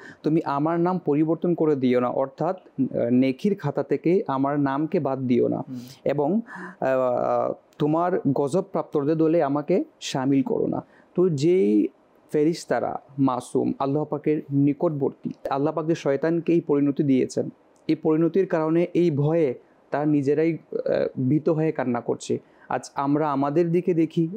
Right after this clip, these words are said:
Speaker 1: যে আমরা এত গুনাহগার হয়েও আমরা আল্লাহ পাকের, আহ, ভীত হচ্ছি না,
Speaker 2: হুম।
Speaker 1: কান্না করছি না, অথচ আমরা আরো বুক ফুলিয়ে অহংকার করে যাচ্ছি।
Speaker 2: আল্লাহ, আল্লাহ, আল্লাহ।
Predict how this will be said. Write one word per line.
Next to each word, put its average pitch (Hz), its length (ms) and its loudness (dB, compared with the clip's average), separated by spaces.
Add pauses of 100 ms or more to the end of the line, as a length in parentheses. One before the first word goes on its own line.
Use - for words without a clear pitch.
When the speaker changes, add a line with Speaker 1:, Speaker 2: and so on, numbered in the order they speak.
Speaker 1:
যে - 100 -2
আমরা 139 400 0
এত 147 160 -2
গুনাহগার 147 520 0
হয়েও 139 260 2
আমরা 139 180 0
আল্লাহ 131 260 0
পাকের, 139 340 -2 (160)
আহ, 123 320 -2
ভীত 135 200 0
হচ্ছি 139 320 -2
না, 131 140 -2
Speaker 2:
হুম। 127 380 -16
Speaker 1:
কান্না 139 280 0
করছি 143 380 -2
না, 131 180 -4 (120)
অথচ 135 320 -6
আমরা 131 460 0 (240)
আরো 135 220 0
বুক 147 240 -2
ফুলিয়ে 151 380 0
অহংকার 139 440 -2 (920)
করে 139 220 0
যাচ্ছি। - 460 -6 (1200)
Speaker 2:
আল্লাহ, 127 300 -2
আল্লাহ, 123 220 -2
আল্লাহ। 123 300 -4